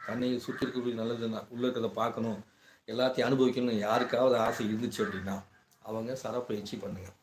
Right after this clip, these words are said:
அப்படி பண்ணுனா உண்மையாக சுத்தமான மனிதனாக மட்டுமே மாற முடியும் ஒழிய, கெட்ட மனிதனாக மாறவே முடியாது. சரத்தை உணர்ந்தவன் பரத்தை அறிந்து, பரம்பொருளை அறிந்து,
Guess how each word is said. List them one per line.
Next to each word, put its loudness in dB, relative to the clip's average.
அப்படி -6
பண்ணுனா -4
உண்மையாக 4
சுத்தமான -2
மனிதனாக -2
மட்டுமே -2
மாற 2
முடியும் 0
ஒழிய, -8
கெட்ட -2
மனிதனாக -2
மாறவே 4
முடியாது. -2
சரத்தை -2
உணர்ந்தவன் -2
பரத்தை 0
அறிந்து, 0
பரம்பொருளை 2
அறிந்து, 0